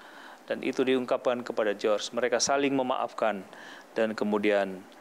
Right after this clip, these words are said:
terjadilah sukacita dan juga kelepasan yang luar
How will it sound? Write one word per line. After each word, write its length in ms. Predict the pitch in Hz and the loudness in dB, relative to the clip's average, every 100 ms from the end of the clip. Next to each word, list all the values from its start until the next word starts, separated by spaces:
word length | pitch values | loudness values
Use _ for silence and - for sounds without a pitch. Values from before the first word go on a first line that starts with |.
| - - - | -20 -20 -6
terjadilah 560 | 117 110 110 110 107 104 | -2 2 2 4 2 2
sukacita 1000 | 107 - 151 135 - 127 - 113 104 - - - - - - | 2 0 2 0 0 -2 2 2 2 -2 -16 -20 -20 -20 -4
dan 220 | 117 107 | 0 0
juga 260 | 104 113 107 | 0 0 0
kelepasan 800 | - - 110 - 104 - 104 95 - - - - - | 0 -2 -2 0 0 0 0 -4 -14 -20 -20 -20 -10
yang 560 | - 113 104 101 95 - - - - | 0 2 2 0 -4 -12 -16 -16 -8
luar 400 | 110 113 110 101 | 0 4 4 4